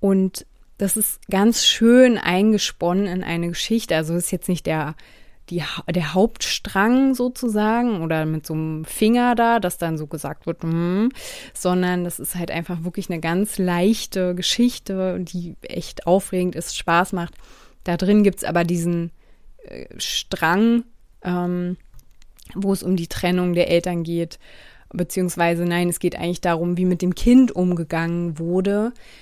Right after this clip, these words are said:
Ich glaube, ich würde das Buch so ab, naja, wenn dein Kind sehr, ähm,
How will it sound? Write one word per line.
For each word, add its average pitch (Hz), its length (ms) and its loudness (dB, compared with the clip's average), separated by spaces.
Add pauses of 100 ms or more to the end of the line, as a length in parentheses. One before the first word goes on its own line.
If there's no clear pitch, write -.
(120)
Ich - 60 -20
glaube, 175 200 -2
ich - 120 -8
würde 180 220 2
das 175 140 -2
Buch 190 260 -4
so 175 240 -2
ab, - 320 -4 (760)
naja, 175 340 4
wenn 180 140 4
dein 180 180 4
Kind 196 400 2 (500)
sehr, 185 1000 2
ähm, - 300 -8